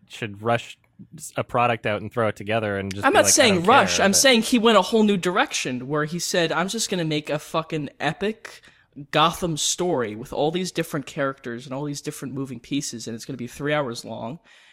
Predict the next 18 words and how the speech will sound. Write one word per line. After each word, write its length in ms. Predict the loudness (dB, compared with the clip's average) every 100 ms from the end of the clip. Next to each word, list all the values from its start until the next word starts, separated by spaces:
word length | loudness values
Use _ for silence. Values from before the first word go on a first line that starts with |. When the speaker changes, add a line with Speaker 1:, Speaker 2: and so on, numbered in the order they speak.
| _
Speaker 2:
And 160 | -4 0
there's, 240 | 0 -2
there's, 320 | -4 0 0 -2 0
uh, 80 | 0
there's 220 | 2 2
a 60 | 2
lot 280 | 4 4
of 320 | 4 0 -8 -18 _ -18
cool 600 | -8 0 2 4 2 -2
things 560 | -10 -2 0 0 0
in 60 | -2
this 200 | -4 -4
movie 200 | -6 -2
that 100 | 0
I 80 | 0
think 260 | -2 -2
are 200 | 0 0
risky 640 | 0 0 0 -2 -4 -8